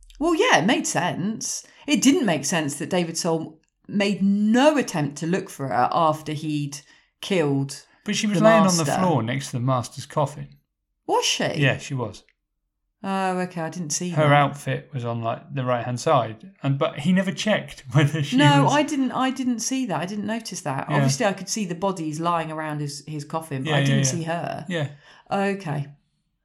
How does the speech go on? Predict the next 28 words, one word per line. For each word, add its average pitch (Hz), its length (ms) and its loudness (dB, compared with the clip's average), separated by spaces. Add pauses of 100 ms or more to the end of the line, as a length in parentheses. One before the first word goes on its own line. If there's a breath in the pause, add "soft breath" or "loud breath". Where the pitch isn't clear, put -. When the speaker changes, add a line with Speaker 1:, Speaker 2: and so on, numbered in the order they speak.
(140)
Speaker 2:
And, 175 320 2
and 160 160 0
I, 156 80 4
but 147 600 2
even 170 240 -2
still, 147 240 0
he 143 100 2
didn't 196 160 0
check 196 240 -4
anything. 131 300 -4
So 151 100 -2
when 170 140 4
he 160 40 4
was 127 120 0
like, - 240 -4
"Forgive 139 500 4
me," 123 200 2
and 123 60 -2
he 139 100 6
just 139 200 4
set 151 160 2
fire 139 300 4
to 127 80 0
the 110 40 -2
house, 139 280 2
it 139 80 -12
was 120 100 -6
like, 123 220 -4